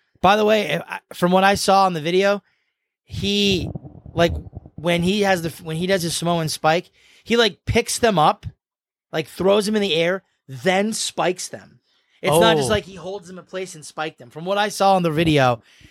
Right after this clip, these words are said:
Speaker 1: he, like, picked them up and then spiked them. I was like, "Jesus."
Speaker 2: Damn.
Speaker 1: I'll have to show you the video after.
Speaker 2: Yeah, yeah. That's crazy.
Speaker 1: But, but overall, great pay-per-view.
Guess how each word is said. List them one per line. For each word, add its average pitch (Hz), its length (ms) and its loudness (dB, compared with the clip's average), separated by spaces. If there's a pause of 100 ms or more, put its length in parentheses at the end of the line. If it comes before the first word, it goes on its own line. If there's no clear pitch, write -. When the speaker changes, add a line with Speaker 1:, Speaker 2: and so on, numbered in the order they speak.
Speaker 1:
he, 208 160 0
like, 170 340 0
picked - 240 -4
them 247 160 0
up 160 240 -4 (460)
and 170 180 -6
then 156 220 -10
spiked - 580 -6
them. 107 160 -18
I 123 80 -8
was 143 160 -6
like, 147 300 -4
"Jesus." 196 840 0
Speaker 2:
Damn. 139 540 -6 (240)
Speaker 1:
I'll 160 60 2
have 185 80 0
to 143 60 -12
show 175 100 0
you 160 40 4
the 139 60 0
video 123 240 -2
after. 107 340 -12
Speaker 2:
Yeah, 143 560 0
yeah. 113 400 -4
That's 127 200 -8
crazy. 107 420 -2
Speaker 1:
But, 143 220 -2 (360)
but 269 100 4
overall, 185 560 4
great 220 220 2
pay-per-view. 185 560 -2